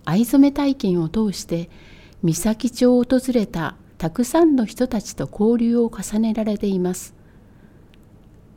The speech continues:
草加隊員は中央地域を拠点に、ぶどうを通じた関係人口創出を中心に地域おこし協力隊として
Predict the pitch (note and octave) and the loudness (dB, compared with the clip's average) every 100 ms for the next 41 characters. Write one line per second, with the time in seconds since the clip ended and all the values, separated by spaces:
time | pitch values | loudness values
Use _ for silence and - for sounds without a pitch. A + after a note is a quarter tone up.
0 | - - G3+ B3+ B3+ C#4+ C#4 C#4 C4+ B3+ | -20 -12 -4 -2 0 0 2 4 6 6
1 | B3 A#3 A#3 - - - - C4 D4 D4+ | 4 2 -2 -8 -20 -12 0 4 6 6
2 | D4 - D4 C4 - E3 D3+ - D#3+ F#3+ | 2 2 2 2 0 -2 -2 -4 -2 0
3 | F#3 F3 E3 - - - - - - - | 2 2 2 0 -10 -20 -20 -20 -10 -2
4 | E3+ B3+ D4 D4+ D4 C4+ B3+ B3+ A#3+ A3+ | 2 4 4 4 2 0 0 -2 -2 -2
5 | G3+ - - - - - - - C#4 C#4+ | -2 -8 -20 -20 -20 -20 -2 2 2 2
6 | C#4 C#4 B3+ C#4 C4+ B3 - D#3 - - | 2 2 2 4 4 4 -2 -6 -6 -8
7 | - A3 B3+ - - A3+ A#3 A3+ - - | 2 2 2 -2 -6 2 2 2 -4 -10
8 | - C4 C4+ B3 A#3 G#3+ G#3 F3+ - - | 2 2 2 0 2 2 0 -2 -8 -20
9 | - - - - D4 D4 D4 C#4+ C#4 A3 | -20 -20 -6 4 6 6 4 0 0 -2
10 | - - - A#3+ C4 C4 B3+ B3 A#3 A3 | -8 -6 2 4 4 2 0 -2 -2 -2
11 | A3+ G#3+ - - F#3 - | -4 -6 -6 -6 -6 -8